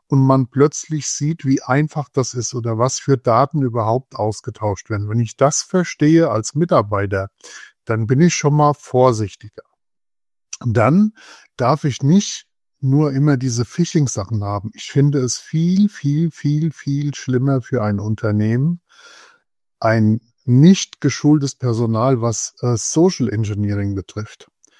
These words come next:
Das ist ein Anruf, das ist eine E-Mail, das ist vielleicht so blöd, wie es jetzt klingen mag und wir alle vielleicht ein bisschen grinsen, ein Fax, was kommt oder sonst irgendwas. Das sind Gespräche über soziale Netzwerke,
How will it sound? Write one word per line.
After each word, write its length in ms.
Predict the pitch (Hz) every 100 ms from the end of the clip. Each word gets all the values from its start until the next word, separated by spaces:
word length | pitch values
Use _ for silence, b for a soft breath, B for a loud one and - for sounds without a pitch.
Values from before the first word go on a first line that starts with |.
| b b b -
Das 200 | 107 -
ist 280 | 147 - -
ein 320 | 104 90 113
Anruf, 680 | - 170 156 165 151 - - _ _ _ _ _ -
das 240 | 101 -
ist 180 | - -
eine 140 | 107 -
E-Mail, 600 | 156 160 160 151 151 156 _ _ _ _ _
das 240 | - - -
ist 120 | -
vielleicht 440 | 117 104 104 -
so 100 | -
blöd, 420 | 107 135 175 214 160
wie 60 |
es 160 | 147 -
jetzt 220 | 135 -
klingen 340 | 151 190 208
mag 320 | 127 107 131 147
und 140 | 131
wir 140 | 131
alle 160 | 123 156
vielleicht 360 | 143 139 131 127
ein 60 |
bisschen 320 | 156 - 165
grinsen, 480 | 139 127 139 139 120
ein 140 | 101 98
Fax, 420 | - 180 - -
was 240 | 160 -
kommt 460 | - 135 135 135 -
oder 180 | 113 110
sonst 380 | 127 143 139
irgendwas. 600 | 107 98 92 - 104 - B B B B
Das 180 | 120 -
sind 200 | 151 147
Gespräche 760 | 131 - 113 135 170 180 -
über 360 | 147 127 117 117
soziale 720 | - 107 - 123 110 107 104
Netzwerke, 1000 | 104 156 - - 147 143 143 - 131 131